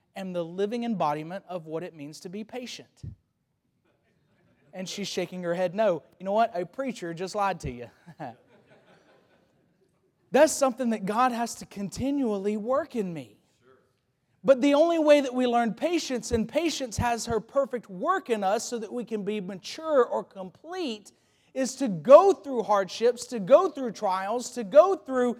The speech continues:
Speaker 1: the trying of our faith. Control your thoughts,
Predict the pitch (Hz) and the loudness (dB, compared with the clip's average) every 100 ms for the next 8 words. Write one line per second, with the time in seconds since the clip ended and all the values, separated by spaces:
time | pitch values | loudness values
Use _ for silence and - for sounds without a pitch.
0 | - _ 185 220 - 294 285 302 330 269 | -10 _ -2 -2 -4 -4 -2 -2 0 0
1 | 262 294 294 359 339 233 160 _ _ _ | 4 4 4 0 -2 -2 -10 _ _ _
2 | _ _ _ _ _ _ _ _ _ _ | _ _ _ _ _ _ _ _ _ _
3 | _ _ _ _ 233 175 277 320 349 359 | _ _ _ _ -6 6 8 8 6 -2
4 | - 226 196 - - - - | 4 6 6 2 -6 -12 -14